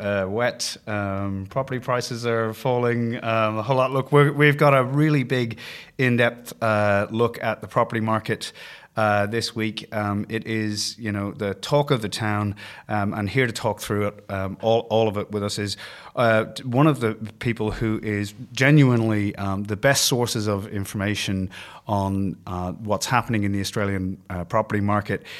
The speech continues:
It's the head of, uh, research at, uh, CoreLogic, which is, uh, the agency that does all the market-facing, uh, data on week-to-week property prices, uh, uh, across the country in all sorts of locations.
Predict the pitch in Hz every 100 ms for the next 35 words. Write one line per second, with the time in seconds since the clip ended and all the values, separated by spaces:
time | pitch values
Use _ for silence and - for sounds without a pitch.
0 | - - - 104 - 113 107 151 120 98
1 | - 104 98 107 101 104 98 - 98 95
2 | - 98 92 - 107 101 104 101 - 98
3 | - 101 95 - - - - 98 95 101
4 | 110 107 101 107 95 98 98 98 98 98
5 | 98 104 - 92 - 101 92 90 92 85
6 | 101 98 92 95 92 92 98 - 95 92
7 | 95 - 92 - 90 - 90 92 90 90
8 | 92 92 - 92 - 113 - 110 101 95
9 | 104 92 92 101 104 104 95 98 90 -
10 | 92 - 87